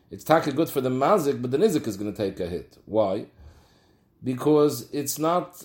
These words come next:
it's, it's not, it's not a property that, that's over la seicher. There's no koine mitzuyim for sixty saw, because it's too much for an adam beinoni,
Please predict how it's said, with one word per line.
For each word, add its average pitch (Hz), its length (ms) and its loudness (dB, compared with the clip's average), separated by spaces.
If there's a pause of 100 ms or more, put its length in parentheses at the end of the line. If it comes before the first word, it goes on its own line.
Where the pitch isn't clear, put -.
it's, 123 160 -14
it's 127 160 -16
not, 156 140 -6
it's 131 100 -8
not 165 160 0
a - 20 -2
property 160 640 0
that, 131 320 0
that's 127 180 -2
over 143 220 4
la 143 120 6
seicher. 170 420 -2 (560)
There's 120 180 -2
no 151 140 2
koine 165 300 -2
mitzuyim 147 680 -2
for 127 500 0
sixty - 400 -4
saw, 156 320 -2 (840)
because 127 260 2
it's 127 160 -4
too 185 180 -2
much 160 640 0
for 131 120 -2
an 131 80 0
adam 131 280 2
beinoni, 113 520 0